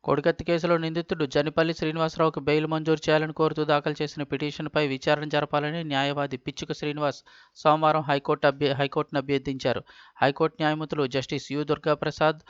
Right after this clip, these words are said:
అలాగే జస్టిస్ ఎం కిరణ్మయి గారులతో కూడిన ధర్మాసనం ఇందుకు సానుకూలంగా స్పందించింది.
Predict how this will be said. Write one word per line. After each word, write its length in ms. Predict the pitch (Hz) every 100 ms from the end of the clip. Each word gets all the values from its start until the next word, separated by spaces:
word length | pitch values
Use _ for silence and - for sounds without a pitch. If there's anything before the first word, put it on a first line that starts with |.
| - - -
అలాగే 260 | 135 151
జస్టిస్ 400 | 147 151 156 139
ఎం 140 | 139 160
కిరణ్మయి 500 | - 143 156 156 151
గారులతో 300 | 147 147 147
కూడిన 260 | 151 147 139
ధర్మాసనం 540 | 139 147 151 156 143
ఇందుకు 280 | 135 135 135
సానుకూలంగా 600 | 135 131 143 139 151 151
స్పందించింది. 680 | 143 147 139 139 143 143